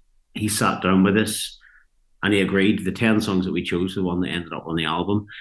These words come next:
And they, they kind of, they're very direct, they're very focused, they're very melodic. There's, you know, still a bit of that sadness and melancholy, but it's what we wanted to achieve. And also we wanted to have a little bit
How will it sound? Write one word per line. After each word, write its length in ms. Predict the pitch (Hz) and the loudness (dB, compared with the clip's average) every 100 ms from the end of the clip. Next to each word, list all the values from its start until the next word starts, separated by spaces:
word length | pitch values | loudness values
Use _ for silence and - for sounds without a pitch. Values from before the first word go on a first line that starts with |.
| - - - - | -16 -16 -18 -4
And 160 | 104 104 | 0 4
they, 380 | 107 104 104 110 | 6 6 4 2
they 120 | 127 | 0
kind 200 | 131 165 | 2 6
of, 40 | 139 | 6
they're 80 | 131 | 6
very 200 | 135 143 | 6 4
direct, 460 | 135 104 98 - | 4 2 2 0
they're 60 | 113 | -2
very 160 | 110 98 | -2 -2
focused, 600 | - 113 113 113 110 - | 2 2 2 0 -2 -6
they're 80 | 90 | 0
very 200 | 113 110 | 4 4
melodic. 540 | 101 90 98 107 - - | 4 0 0 -2 -4 -8
There's, 200 | 110 - | -8 -2
you 100 | 139 | 0
know, 40 | |
still 240 | 123 - 165 | 2 2 2
a 100 | 123 | 2
bit 120 | 101 | 0
of 80 | 101 | 0
that 180 | 95 - | -2 -2
sadness 540 | - 92 95 92 - | -2 0 0 -2 0
and 100 | 95 | 2
melancholy, 600 | 90 104 107 117 110 117 | 2 0 -2 -2 0 0
but 260 | 104 98 - | 0 -2 -4
it's 520 | 101 - - - - - - | -6 -6 -8 -8 -16 -18 0
what 180 | 110 113 | 2 6
we 100 | 117 | 4
wanted 320 | 101 95 92 | 4 0 0
to 80 | 92 | -2
achieve. 440 | 90 - 101 113 | 0 2 6 6
And 80 | 123 | 6
also 320 | 131 135 135 123 | 6 6 4 4
we 100 | 117 | 4
wanted 340 | 127 131 - | 2 -2 -6
to 60 | - | -10
have 120 | 92 | -6
a 40 | 95 | -4
little 220 | 101 - | -4 -6
bit 140 | - | -12